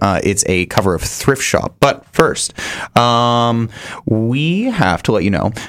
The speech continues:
that if you wanna listen to Rainy Dog on the Row, you can work, it works just, rainy dog dot org works just as fine on your computer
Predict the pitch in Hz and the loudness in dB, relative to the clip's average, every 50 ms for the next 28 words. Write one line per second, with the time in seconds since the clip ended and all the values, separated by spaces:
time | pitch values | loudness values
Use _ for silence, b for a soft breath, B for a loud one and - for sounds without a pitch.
0 | B B _ - 110 113 117 113 113 110 110 110 - 123 - 117 120 123 123 127 | B B _ -4 0 2 2 4 4 2 2 2 0 -2 -2 0 0 0 2 0
1 | 135 131 - 135 117 123 127 120 120 110 113 107 107 104 98 95 87 92 113 113 | 0 0 -2 -2 0 0 0 2 2 2 2 2 2 2 2 0 2 2 2 2
2 | 98 92 107 127 120 117 117 127 127 - 123 110 104 95 101 107 107 - - 113 | 4 2 0 0 -2 -2 -4 -2 -2 -2 -2 0 0 2 2 2 2 2 2 0
3 | 110 98 110 117 113 - - - 120 - - - 127 131 135 113 117 107 104 92 | 2 2 0 0 0 0 0 0 0 0 0 0 0 2 2 2 2 4 4 2
4 | 120 - - 107 113 110 110 107 104 107 101 90 - - - 117 107 - - - | 0 2 2 0 2 2 0 -2 -2 -2 -2 -2 -2 -2 0 0 0 0 -2 0
5 | - 113 104 104 104 101 92 - 104 95 90 - 104 95 - 123 117 113 120 160 | 0 0 2 2 2 0 0 0 0 0 0 0 -2 0 0 0 0 0 -2 -2